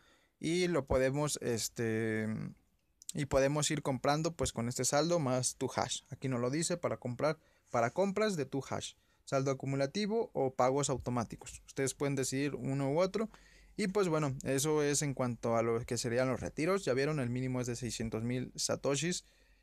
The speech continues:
Si sube el precio del Bitcoin, eh, los retiros creo que disminuyen.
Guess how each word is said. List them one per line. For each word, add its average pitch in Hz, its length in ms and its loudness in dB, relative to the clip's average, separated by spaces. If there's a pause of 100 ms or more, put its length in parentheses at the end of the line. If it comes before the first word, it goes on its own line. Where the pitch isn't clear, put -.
(520)
Si 151 220 0
sube 185 240 4
el 180 100 4
precio 165 260 0
del 147 120 2
Bitcoin, 185 600 0 (120)
eh, 127 500 2
los 123 380 -2 (140)
retiros 135 440 0
creo 135 220 0
que 123 320 2
disminuyen. 127 720 0